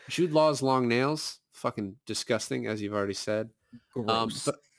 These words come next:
Speaker 1: I love the tiny scene where, uh, his son asks him for his share. And he's like, "All right, how much do you want?" And he says, "Two hundred." And he's like,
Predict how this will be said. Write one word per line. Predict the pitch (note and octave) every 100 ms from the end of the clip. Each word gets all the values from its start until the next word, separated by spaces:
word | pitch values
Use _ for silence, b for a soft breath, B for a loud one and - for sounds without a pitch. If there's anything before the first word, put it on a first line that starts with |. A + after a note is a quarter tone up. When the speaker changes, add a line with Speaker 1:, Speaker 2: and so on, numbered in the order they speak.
| _
Speaker 1:
I | A#2+
love | B2 C#3 D3+
the | D3
tiny | - B2+ B2+ A#2+
scene | - A#2+ A#2+ A#2
where, | A2 G#2+ G#2 G2
uh, | G#2 F#2 F2+ F#2 A#2 _ _
his | G#2+ -
son | B2 G#2+
asks | - G2 G2 - -
him | A2
for | - A2
his | G2
share. | - G#2 G#2+ A2+
And | A2+
he's | G2+
like, | F#2+
"All | B2
right, | A2+
how | G#2
much | G#2+ -
do | G#2
you |
want?" | A#2
And | D#2+
he |
says, | G#2+ A2 F#2
"Two | - A2
hundred." | G2+ A2+ C3
And | B2
he's | A2 G2+
like, | F#2